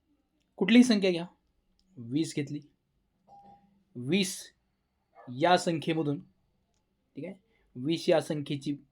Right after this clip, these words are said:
या स-, अंकाच्या अंकामध्ये वीस या अंका, अ, संख्येमध्ये दोन अंक आहेत, दोन अधिक शून्य बरोबर दोन, त्या वीसमधून दोन वजा केले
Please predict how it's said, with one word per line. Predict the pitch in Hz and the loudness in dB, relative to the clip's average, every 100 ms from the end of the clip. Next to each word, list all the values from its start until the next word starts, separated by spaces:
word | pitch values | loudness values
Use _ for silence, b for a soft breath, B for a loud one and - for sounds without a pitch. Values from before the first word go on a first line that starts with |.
| _ - | _ -4
या | 147 147 139 | 0 0 -2
स-, | - | -6
अंकाच्या | 143 151 143 147 139 147 143 - | -12 -8 -2 -2 0 0 0 -4
अंकामध्ये | 135 135 139 139 139 | -12 -10 -6 -4 -4
वीस | 139 - 143 139 139 | -6 -10 -12 -10 -8
या | 143 | -6
अंका, | 143 139 135 | -6 -6 -8
अ, | 135 135 127 123 | -10 -8 -8 -8
संख्येमध्ये | 120 127 135 131 | -8 -10 -8 -6
दोन | 151 147 | -4 -4
अंक | 151 151 | -4 0
आहेत, | 147 139 - b b b _ - | 0 -2 -10 b b b _ -12
दोन | 127 151 156 185 - | -2 -2 -2 -8 -10
अधिक | 135 143 139 - | -6 -6 -10 -20
शून्य | - 143 143 147 | -14 -8 -8 -6
बरोबर | 139 135 135 135 - _ _ _ - | -4 -4 -2 -6 -10 _ _ _ -20
दोन, | 120 113 123 143 143 _ B B B - | -20 -10 -2 -2 -4 _ B B B -14
त्या | - 135 | -6 -4
वीसमधून | 127 156 165 156 165 | -4 -6 -6 -8 -6
दोन | 151 156 | -6 -4
वजा | 156 165 | -2 -2
केले | 156 139 | -2 -6